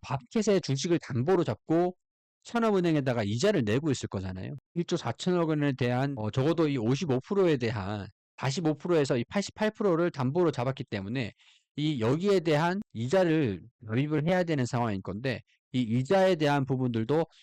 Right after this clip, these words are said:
두산 그룹사이기 때문에, 어, 밥캣이 배당을 좀 늘려서 이 이자 부담을 하는 거에 도움을 좀 줘야 될 수도 있습니다. 그렇기 때문에, 어, 두산 밥캣이 영업이익률 측면에서는 배당을 늘리게 되면 좀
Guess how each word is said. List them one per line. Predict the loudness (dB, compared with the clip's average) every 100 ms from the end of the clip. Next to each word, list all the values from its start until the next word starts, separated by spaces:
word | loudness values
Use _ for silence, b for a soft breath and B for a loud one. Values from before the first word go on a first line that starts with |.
| b
두산 | -4 -2 -2 -4 -4
그룹사이기 | -2 -2 -2 -2 -2
때문에, | -4 -6 -6 -10 -10 -12
어, | -14 -10
밥캣이 | -12 -4 -2 -2 -2
배당을 | -2 -2 -2 -2
좀 | -2 -4
늘려서 | -2 0 0 -2 -4 -6 -8 _ _ _ _ _
이 | -10 -4 -2
이자 | 2 2
부담을 | 2 0 2 2 0
하는 | 0 0
거에 | 2 0 0 0
도움을 | 0 2 0
좀 | -2 -4
줘야 | -2 0 0
될 | 0 0
수도 | -2 -4
있습니다. | -6 -4 -6 -8 -10 -12 -6
그렇기 | -4
때문에, | -2 -2 -2 -4 -8 _ _
어, | -12 -8
두산 | -4 -4
밥캣이 | -4 -8 -2 -2 0 -2 0
영업이익률 | 0 0 -2 -4 -4 -2 -4 -4 -4 -4
측면에서는 | -4 -6 -4 -4 -4 -4
배당을 | -4 -4 -2 -2
늘리게 | -4 -2 -2
되면 | 0 -2 -2
좀 | -4